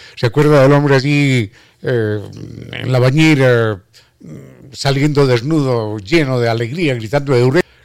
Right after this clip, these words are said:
Lo he descubierto para descubrir un, un fraude que habían hecho con una corona a la que le habían puesto metales que no eran de oro.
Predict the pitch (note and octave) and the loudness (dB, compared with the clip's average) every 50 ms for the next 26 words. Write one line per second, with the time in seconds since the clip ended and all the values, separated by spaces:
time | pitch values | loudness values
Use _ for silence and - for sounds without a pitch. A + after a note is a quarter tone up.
0 | _ - C#3+ D3 D3+ C#3+ - - D#3+ D#3+ F#3 F#3+ D#3+ - - - G2+ - _ _ | _ 2 4 4 4 4 2 0 0 2 2 2 0 0 -4 -12 -14 -14 _ _
1 | _ _ _ _ _ _ _ C3+ C3+ C3 B2 - - B2 A#2 C#3+ D3+ C#3+ C#3+ C3+ | _ _ _ _ _ _ _ 0 0 0 -2 -4 -6 -6 -4 -4 -4 -4 -4 -6
2 | B2+ A#2 G#2+ G2+ G2 F2 F2+ - _ _ _ _ _ _ _ _ _ _ _ _ | -6 -8 -12 -12 -14 -16 -18 -20 _ _ _ _ _ _ _ _ _ _ _ _
3 | - - G#2+ G2+ - D#3 F3+ G#3 F#3+ D#3 D3 B2 - C3+ B2 C#3+ D3 C3 C3 C3+ | -16 -14 -14 -6 -2 2 2 2 2 2 0 -2 0 0 2 2 2 2 0 -4
4 | - - - - A#2+ C3 C#3+ C#3+ - - D3 C3+ C#3+ D3 D3 D3 C#3 A2+ - - | -6 -6 -4 -4 -4 -2 -4 -4 0 2 2 4 4 2 2 2 0 0 -2 -8
5 | - _ _ _ - A#2+ A#2 A2+ - - A#2+ A#2 A#2+ A2+ B2+ C#3 C3+ B2 - B2+ | -20 _ _ _ -4 -4 -2 -4 -2 -4 -2 -2 0 0 0 0 0 0 -4 -6
6 | - - C#3+ B2+ A2+ - B2+ B2+ D3 D3 D3+ D3+ - _ - B2 A#2 A#2+ C#3 C3 | -4 -2 -4 -4 -2 -2 0 0 0 -2 -4 -6 -10 _ -12 -8 -4 -4 -2 -2
7 | B2 A2+ A2+ B2+ E3+ G3 E3 G#2+ - - | -4 -2 0 2 2 2 2 0 -4 -10